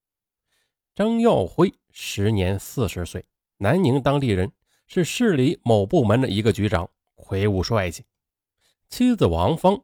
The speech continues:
也是公务员，夫妻俩呢，感情一直很好。上初三的儿子学习成绩优异，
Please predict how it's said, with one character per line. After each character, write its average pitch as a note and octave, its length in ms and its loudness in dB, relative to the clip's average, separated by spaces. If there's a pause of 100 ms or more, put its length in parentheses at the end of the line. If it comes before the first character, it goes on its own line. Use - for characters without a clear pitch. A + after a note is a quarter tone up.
也 G2 200 0
是 F#2+ 140 0
公 F#2+ 240 2
务 E2 80 0
员， D#2 200 -8 (520)
夫 C#3+ 200 0
妻 D3 140 0
俩 A2 180 0
呢， A2+ 160 2 (200)
感 G2+ 200 0
情 G2+ 200 2
一 G#2+ 100 2
直 F#2 140 2
很 F#2 160 -2
好。 E2 200 -12 (580)
上 G3 260 -2
初 A3 240 -2
三 G#3+ 220 0
的 F3 80 -4
儿 F#2+ 280 0
子 E3+ 280 -6
学 G#2 260 0
习 A2 160 -2
成 G2 300 -2
绩 F#2 140 -2
优 G2 220 2
异， A2 160 -4